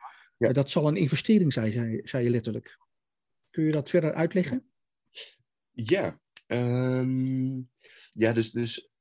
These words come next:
Speaker 1: de E P is echt een beginpunt eigenlijk voor mij als, als solo-artiest. Ehm, dus je moet eerst gewoon, denk ik, veel bouwen, goed live repertoire opbouwen. Ehm, en dan het, het moment moet kloppen, weet je. Je kan nu wel naar de Verenigde Staten gaan. En de eerste keer zal waarschijnlijk geen, eh,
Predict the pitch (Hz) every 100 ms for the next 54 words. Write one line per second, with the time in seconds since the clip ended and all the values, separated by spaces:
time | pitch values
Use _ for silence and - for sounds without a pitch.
0 | _ - 123 110 110 139 123 113 113 104
1 | 95 127 127 - 95 82 80 78 80 80
2 | 80 78 78 - 87 - 98 87 85 -
3 | - 98 - - - - - _ 82 80
4 | 78 73 82 90 104 104 104 113 - 98
5 | 98 98 - - 95 92 90 92 92 -
6 | 101 90 92 95 90 - - 85 80 85
7 | 80 80 113 135 _ - - - _ -
8 | 78 76 76 76 73 73 - - _ 98
9 | 101 101 101 104 107 110 101 110 113 107
10 | 104 - 135 104 82 82 101 101 98 95
11 | 95 90 101 92 87 - 90 87 - 87
12 | 85 80 - 104 120 135 - 104 98 90
13 | - 87 87 92 87 85 82 80 80